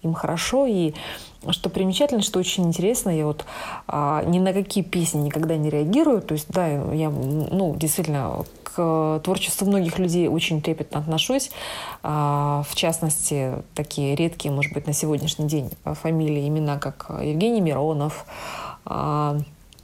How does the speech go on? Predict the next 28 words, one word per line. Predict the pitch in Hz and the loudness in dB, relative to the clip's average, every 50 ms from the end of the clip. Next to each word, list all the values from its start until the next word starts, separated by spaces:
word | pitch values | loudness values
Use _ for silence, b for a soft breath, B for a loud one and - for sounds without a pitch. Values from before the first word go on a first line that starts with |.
| - - - - - - - - - - - - - - 151 147 - | -20 -20 -20 -20 -20 -20 -20 -20 -20 -12 -8 -8 -6 -4 -4 -2 0
как | 156 151 151 151 - - | 0 -2 -2 -4 -6 -2
Валерий | 165 147 147 151 147 147 151 160 180 196 196 196 | 0 0 2 2 2 2 2 2 4 4 4 4
Ободзинский. | 185 208 196 170 170 165 160 156 143 - - - - | 4 4 2 2 2 2 4 4 2 0 -2 -4 -6
То | - - - | -6 -4 -4
есть | 151 147 - - - 156 | -4 -4 -4 -4 -2 0
я | 160 | 0
люблю | 170 175 160 156 175 | 2 2 2 0 0
творчество, | 156 - 160 170 165 - - - - 147 | 0 -2 -4 -4 -4 -6 -6 -4 -2 -2
вот, | 147 143 - - | -2 -2 -2 -4
ну, | 165 160 - - - | -4 -4 -4 -8 -14
в | - - | -8 -4
частности, | - 160 156 - 165 160 - 160 | -4 -2 -2 -2 -2 -2 -2 -2
таких | - 165 165 - 156 - - - - - - - - | -4 -4 -2 -4 -4 -6 -6 -8 -8 -6 -6 -6 -4
уже | 151 151 151 | -2 -2 -2
ушедших | 147 151 151 - - 151 143 - - 156 - - | -2 0 0 0 0 0 0 -2 -4 -4 -2 -2
людей, | 160 156 156 170 202 220 | -2 0 0 0 0 0
певцов. | 220 - - - - - - 208 - B B B B B B B B B B B B B | -2 -4 -6 -4 -2 -2 -2 -4 -6 B B B B B B B B B B B B B
А, | - - 160 160 156 156 156 160 | -4 -2 -2 0 0 2 2 2
но | 156 160 175 185 196 196 180 - - - | 2 2 4 4 4 2 2 0 -2 -4
что | - - - - - 175 170 170 165 165 156 147 147 - - - | -6 -6 -4 -2 -2 0 0 2 2 0 0 -2 -4 -8 -10 -4
примечательно | - 170 175 170 170 170 - 262 269 311 294 - 240 202 165 156 147 - | -2 2 2 4 4 4 2 2 2 0 0 0 0 2 2 0 0 -2
при | 165 160 | -2 -4
прослушивании | 156 - 170 165 - 185 165 160 - - 147 143 143 143 143 | -2 -2 -2 -2 0 0 0 0 0 -2 0 0 0 0 0
именно, | - - - 160 151 147 143 143 143 143 143 139 - - | 0 0 0 0 2 2 2 0 0 0 -2 -4 -4 -4
а, | - 139 143 143 143 147 - | -4 -2 -2 -2 -4 -4 -8
впервые | - - - 180 175 160 160 160 147 | -6 -2 0 2 2 4 4 2 2
композиции | 139 - - 143 143 - 160 156 160 156 - - - 147 | 0 -2 -2 -2 0 0 0 0 0 0 0 -2 -2 0
Димаша, | 156 156 160 175 226 294 294 - - - - 165 | 0 2 2 2 2 2 0 0 0 -2 -4 -8